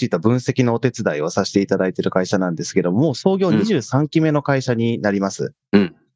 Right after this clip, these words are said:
Speaker 1: 得意としているのはそのパーソナリティを捉えることができる適正検査、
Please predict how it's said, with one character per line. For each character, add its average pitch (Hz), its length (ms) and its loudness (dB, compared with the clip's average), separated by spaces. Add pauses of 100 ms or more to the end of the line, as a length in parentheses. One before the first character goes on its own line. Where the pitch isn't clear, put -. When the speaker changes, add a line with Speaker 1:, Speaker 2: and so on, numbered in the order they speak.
Speaker 1:
得 196 160 0
意 202 60 -2
と 170 100 2
し - 80 -10
て 170 80 0
い 165 40 2
る 170 100 -2
の 165 80 2
は 123 60 -2
そ 110 100 -4
の 98 80 0
パ 117 160 0
ー 113 60 -2
ソ 120 100 -2
ナ 113 160 2
リ 110 80 -4
テ - 140 -6
ィ - 100 0
を 139 160 2
捉 113 200 0
え 98 60 0
る 92 80 -6
こ 95 100 -6
と 82 100 -2
が 82 80 -2
で 90 100 -2
き - 100 0
る 151 100 2
適 - 180 -8
正 95 200 0
検 90 240 0
査、 - 220 0